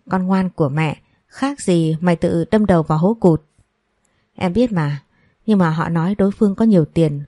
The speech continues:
có thể hỗ trợ em. Mà chị cũng biết, em ở tuổi này rồi, hoàn cảnh này rồi, em cần gì cái gọi là tình cảm nữa. Em chỉ cần con trai em có tiền để phẫu thuật và dùng thuốc là được rồi." "Tao biết,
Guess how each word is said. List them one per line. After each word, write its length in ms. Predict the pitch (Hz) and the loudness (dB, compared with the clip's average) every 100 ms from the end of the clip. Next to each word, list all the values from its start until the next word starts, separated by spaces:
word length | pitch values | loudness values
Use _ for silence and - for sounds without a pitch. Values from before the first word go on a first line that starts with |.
| _ _ _ | _ _ _
có 100 | 226 | -2
thể 160 | 226 151 | 0 0
hỗ 200 | 196 226 | 0 0
trợ 220 | 202 - | -2 -2
em. 240 | - 180 175 _ _ - | -4 -4 -6 _ _ -6
Mà 120 | 170 | -6
chị 180 | - 170 | -4 -4
cũng 200 | - 208 | -2 -2
biết, 240 | 214 254 - _ _ _ | -2 -2 -8 _ _ _
em 160 | - 208 | -4 -2
ở 180 | - 156 | 0 0
tuổi 180 | 170 151 | 2 2
này 200 | 156 151 | 0 -2
rồi, 340 | 143 160 147 143 | 0 0 0 -2
hoàn 220 | 180 160 | -4 -2
cảnh 200 | 165 139 | -4 -4
này 160 | 160 156 | -2 -2
rồi, 320 | 160 151 147 - _ _ _ - | 0 0 -2 -10 _ _ _ -4
em 220 | 190 185 | -4 -2
cần 420 | 175 156 151 143 170 - _ _ - | -2 -2 -6 -8 -12 -20 _ _ -2
gì 280 | 180 170 160 | 2 2 2
cái 100 | 202 | -2
gọi 220 | 202 - | -4 -4
là 80 | 156 | -6
tình 220 | - 147 | -6 -8
cảm 340 | 156 160 131 156 | -6 -6 -4 -2
nữa. 340 | 175 247 269 - _ _ _ | -2 -2 -4 -12 _ _ _
Em 160 | - 196 | -6 -4
chỉ 160 | - 160 | -2 -4
cần 320 | 165 147 143 - | -2 -4 -6 -6
con 160 | - 185 | -2 -2
trai 200 | 196 190 | 0 -2
em 180 | 190 185 | -2 -2
có 120 | 214 | -2
tiền 260 | 208 165 143 | 2 0 0
để 100 | 151 | -2
phẫu 200 | 160 226 | -2 -2
thuật 240 | - 165 - _ _ _ _ - | -2 -2 -4 _ _ _ _ -4
và 160 | 165 | -2
dùng 220 | 151 160 | 0 -2
thuốc 300 | 143 254 277 | -2 -4 0
là 100 | 196 | 0
được 200 | 156 147 | 2 -2
rồi." 320 | - - 147 139 _ _ _ _ _ _ _ _ _ _ | -2 -2 -2 -8 _ _ _ _ _ _ _ _ _ _
"Tao 100 | - | -6
biết, 300 | - 202 247 | -2 -2 -2